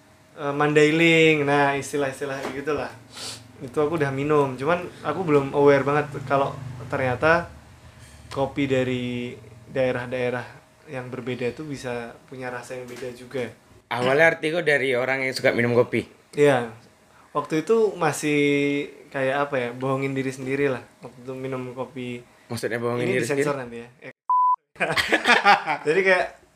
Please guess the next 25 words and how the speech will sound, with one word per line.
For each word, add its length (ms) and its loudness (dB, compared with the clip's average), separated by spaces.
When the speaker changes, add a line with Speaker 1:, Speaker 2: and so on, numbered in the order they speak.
Speaker 1:
eh, 420 4
si-, 300 -8
ya 180 2
emang 120 4
single 280 4
origin, 340 4
cuman 300 0
dia 220 -4
kan 180 0
lebih 260 -4
dark 260 -4
roast 300 -8
dan 240 -12
<clears throat> 500 -16
pahit 260 4
lah. 260 -6
Speaker 2:
Oh, 120 -12
artinya 340 -4
masih 260 -4
Speaker 1:
Waktu 320 -2
itu 160 -2
aku 200 8
minumnya 480 2
masih, 300 -2
eh, 540 -4